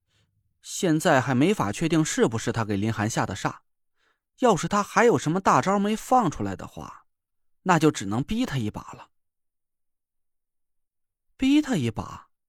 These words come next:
什么意思啊？”我坏笑了一下。“一会儿你唱白脸，我唱个红脸，咱俩配合一下，让他把底牌全亮出来。”我和宁珂耳语了几句，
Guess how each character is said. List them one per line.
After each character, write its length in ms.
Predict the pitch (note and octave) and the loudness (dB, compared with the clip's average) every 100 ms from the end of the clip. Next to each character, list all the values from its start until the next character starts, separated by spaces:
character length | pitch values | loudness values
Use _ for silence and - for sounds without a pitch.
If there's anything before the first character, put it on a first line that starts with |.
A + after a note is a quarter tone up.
| _ _ _ _ - | _ _ _ _ -10
什 160 | - | -2
么 120 | D3 | 0
意 100 | A3 | 0
思 140 | G3+ A#2 | -2 -4
啊？” 180 | G#2 - _ _ _ _ _ _ _ _ _ _ _ _ _ - | -6 -10 _ _ _ _ _ _ _ _ _ _ _ _ _ 0
我 180 | A#2 B2+ | 2 4
坏 240 | F3 B2+ | 6 6
笑 220 | - D#3+ | 4 -2
了 80 | - | -4
一 60 | - | -12
下。 280 | - - _ _ _ _ _ _ _ _ _ _ _ _ _ _ _ _ _ _ - | -14 -16 _ _ _ _ _ _ _ _ _ _ _ _ _ _ _ _ _ _ -2
“一 120 | D#3 | 0
会 160 | G#3+ | 4
儿 60 | D#3+ | 2
你 140 | G2 | 2
唱 200 | D2+ F#3 | -2 -2
白 180 | B2 E3 | 2 2
脸， 300 | C3+ D2+ - _ | 0 -4 -10 _
我 180 | - - | -12 -6
唱 200 | - C3+ | -4 -4
个 40 | |
红 280 | - B2+ F#3+ | -4 -4 -4
脸， 260 | - - _ _ _ _ | -4 -12 _ _ _ _
咱 200 | D#3+ A3+ | -6 -6
俩 120 | - | -6
配 240 | - C4 E3 | -4 -2 -2
合 160 | - | -6
一 100 | - | -10
下， 260 | - - - _ _ _ _ _ - | -12 -12 -14 _ _ _ _ _ 0
让 220 | G#3+ C#3 | 2 2
他 80 | D3+ | 2
把 140 | G3+ | 0
底 160 | - - | -2 -4
牌 180 | B2+ | -4
全 220 | - A2 F#3 | -4 -2 0
亮 180 | A3+ | 0
出 140 | - - | 0 -8
来。” 160 | - - _ _ _ _ _ _ _ _ _ _ _ _ _ _ | -12 -16 _ _ _ _ _ _ _ _ _ _ _ _ _ _
我 240 | F#2+ A#2+ | 0 2
和 140 | D#3+ F#3+ | 2 0
宁 180 | F#3 G3+ | 0 0
珂 160 | G#3 | 4
耳 320 | F#3+ B2 G#3+ | 4 6 6
语 120 | E3 D#2 | 6 2
了 140 | D#3+ | 0
几 160 | E3+ - | -2 -8
句， 280 | - D2 | -12 -12